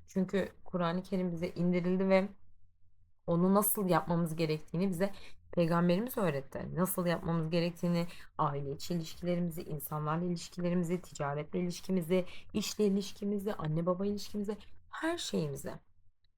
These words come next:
Mutlu olduğumuzda ne yapmalıyız, üzgün olduğumuzda ne yapmalıyız, nasıl namaz kılmalıyız, nasıl yemek yemeliyiz gibi tüm sosyal hayat, manevi hayat, ibadet hayatı, yani tüm hayatımızdaki her inceliği bize Peygamber Efendimiz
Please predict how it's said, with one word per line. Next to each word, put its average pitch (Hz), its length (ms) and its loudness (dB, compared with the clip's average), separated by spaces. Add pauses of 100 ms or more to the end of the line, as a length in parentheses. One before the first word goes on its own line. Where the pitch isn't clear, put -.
(260)
Mutlu 214 280 2
olduğumuzda 220 440 2
ne 214 80 0
yapmalıyız, 214 500 -2
üzgün 190 280 2
olduğumuzda 220 520 -2
ne 220 80 -4
yapmalıyız, 226 580 -6
nasıl 190 280 0
namaz 220 340 -2
kılmalıyız, 240 560 -4
nasıl 170 340 -4
yemek 240 320 -2
yemeliyiz 240 520 -4 (440)
gibi 269 360 -4
tüm 311 260 -4
sosyal 190 500 -2
hayat, 160 460 0
manevi 180 480 2
hayat, 190 520 0 (120)
ibadet 160 500 0
hayatı, 185 480 -2
yani 196 280 0 (400)
tüm 311 180 -2
hayatımızdaki 190 800 0 (160)
her 269 280 4
inceliği 185 560 2
bize 202 320 0 (500)
Peygamber 202 440 2
Efendimiz 190 640 0